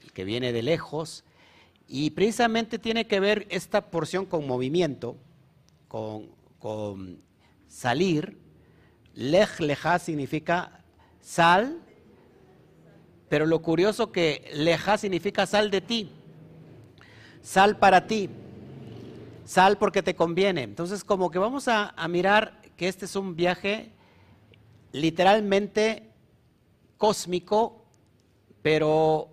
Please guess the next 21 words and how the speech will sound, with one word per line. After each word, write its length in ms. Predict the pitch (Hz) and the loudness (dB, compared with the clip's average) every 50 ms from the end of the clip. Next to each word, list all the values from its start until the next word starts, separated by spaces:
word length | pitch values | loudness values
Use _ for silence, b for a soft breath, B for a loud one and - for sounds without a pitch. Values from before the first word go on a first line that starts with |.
| - _ _ | -20 _ _
interno. 640 | - 156 151 160 - 175 156 139 120 104 95 87 - - _ _ b b b b b b b b b b b b b _ | -8 -8 -6 0 2 2 2 2 -2 -6 -10 -12 -16 -20 _ _ b b b b b b b b b b b b b _
Y 60 | - | -2
vamos 260 | 131 160 220 233 214 226 | 0 0 0 0 -2 -4
a 40 | |
entender 520 | 214 190 165 165 165 170 196 202 190 - - - _ _ _ _ | -4 -2 -2 -2 2 2 0 0 0 -8 -16 -20 _ _ _ _
qué 140 | 202 214 | -2 0
nos 320 | 233 262 262 214 - - - - B B B B B B B B B B B B B - | 0 -2 -6 -6 -10 -14 -16 -20 B B B B B B B B B B B B B -10
quiere 200 | - 190 202 220 | -2 0 2 2
enseñar 340 | 226 - - 185 170 165 170 | 2 0 -2 0 2 2 2
esta 260 | 180 165 - 170 - | 0 0 -2 -4 -2
porción 380 | - 143 127 - - 156 156 156 | -2 -4 -4 -2 -4 -4 -2 -2
y 40 | 160 | -4
esta 160 | 147 - 165 | -4 -4 -4
energía 380 | 147 143 131 123 - 151 147 143 | -2 -2 -4 -4 -4 -2 -2 0
de 80 | 139 139 | 0 -2
esta 200 | 131 - 147 - | -6 -8 -10 -8
semana, 520 | - 127 107 107 107 107 127 151 175 - _ b b b b b b b b b _ | -8 -8 -6 -6 -6 -6 -6 -10 -12 -18 _ b b b b b b b b b _
porque 260 | - 117 117 120 156 | -10 -8 -4 -4 -4
es 140 | 147 - 147 | -4 -4 -8
muy 520 | 147 151 165 185 202 208 220 226 220 - - _ - | -6 -2 -2 0 0 0 -2 -4 -8 -14 -20 _ -16
importante 840 | 143 117 113 131 127 127 - 147 151 147 135 - 147 147 151 - | -16 -12 -10 -10 -10 -6 -6 -6 -6 -6 -8 -8 -8 -8 -8 -10